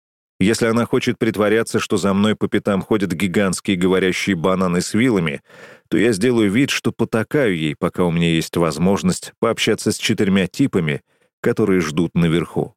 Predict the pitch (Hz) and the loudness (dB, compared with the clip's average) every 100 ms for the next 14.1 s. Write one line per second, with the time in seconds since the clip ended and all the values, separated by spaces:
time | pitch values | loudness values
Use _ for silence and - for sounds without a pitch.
0 | _ _ _ _ _ - 104 113 113 110 | _ _ _ _ _ -2 0 2 2 2
1 | 104 104 107 98 98 95 - 117 110 101 | 2 2 2 2 2 0 0 0 2 0
2 | 95 90 85 90 - 98 98 95 92 95 | 0 0 0 -2 0 0 0 0 0 0
3 | 80 76 - 80 76 - - - - _ | 0 -2 -2 -4 -2 -4 -6 -10 -20 _
4 | _ - 113 123 110 120 117 - 104 107 | _ -2 0 2 4 2 2 0 -2 -2
5 | 95 - 127 113 98 - 92 98 92 - | -2 0 2 4 2 0 0 0 0 0
6 | 87 87 - 82 - 71 - - _ _ | 0 0 -2 -2 -4 -6 -8 -20 _ _
7 | _ _ _ - - 123 127 127 135 127 | _ _ _ -2 0 2 2 2 0 0
8 | - 104 113 - 107 - 107 107 - 123 | 0 2 0 0 -4 0 0 0 -2 0
9 | 98 95 92 - 92 107 - 123 82 - | 2 2 0 0 -2 -2 0 0 -2 -4
10 | - _ _ _ - - 90 92 - - | -16 _ _ _ -8 -2 0 0 -2 0
11 | 101 98 95 87 - 110 113 87 - 82 | 0 0 -2 -2 0 0 0 -2 -2 -2
12 | 82 95 87 92 - 95 80 90 92 - | -2 -2 0 0 -2 -2 0 0 0 -2
13 | - 87 78 71 71 78 82 78 85 73 | -4 -2 0 0 0 0 0 0 -4 -4